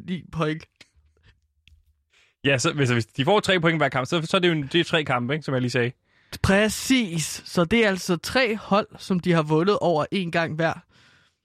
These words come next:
Speaker 1: Så det bliver ni point
Speaker 2: Men
Speaker 1: i
Speaker 2: som
Speaker 1: alt
Speaker 2: vi også
Speaker 1: i
Speaker 2: taler
Speaker 1: alt.
Speaker 2: om tid, jeg har, jeg har fuldstændig styr på fodboldreglerne, så det behøver du ikke forklare hver gang.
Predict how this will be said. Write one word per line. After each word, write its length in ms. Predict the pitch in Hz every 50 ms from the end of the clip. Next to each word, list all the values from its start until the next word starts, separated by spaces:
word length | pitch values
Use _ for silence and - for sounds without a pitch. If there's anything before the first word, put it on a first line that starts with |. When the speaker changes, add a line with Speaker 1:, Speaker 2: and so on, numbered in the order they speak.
| _ _ _ _ _ _ _ _ -
Speaker 1:
Så 200 | - - 156 156
det 140 | 156 156 156
bliver 180 | 175 170 160
ni 200 | 151 156 170 156 -
point 340 | - 165 151 139 143 147 -
Speaker 2:
Men 100 | - -
Speaker 1:
i 40 | 147
Speaker 2:
som 60 | 131
Speaker 1:
alt 80 | 117 117
Speaker 2:
vi 40 | 123
også 160 | 123 143 131
Speaker 1:
i 20 |
Speaker 2:
taler 60 | 135
Speaker 1:
alt. 80 | 135 127
Speaker 2:
om 80 | 123 113
tid, 120 | - 135
jeg 100 | 120 120
har, 140 | 110 - - 123
jeg 120 | 131 120
har 140 | 120 127 - -
fuldstændig 280 | 165 156 139 135 120
styr 160 | - - 131
på 80 | 113 110
fodboldreglerne, 560 | 107 - 113 110 110 110 117 117 - 110 110
så 100 | - 113
det 200 | 107 123 127 113
behøver 260 | - 135 127 135 131
du 60 | 117 120
ikke 120 | 120 -
forklare 260 | - - 135 120 110
hver 120 | 120 120 117
gang. 200 | 120 117 117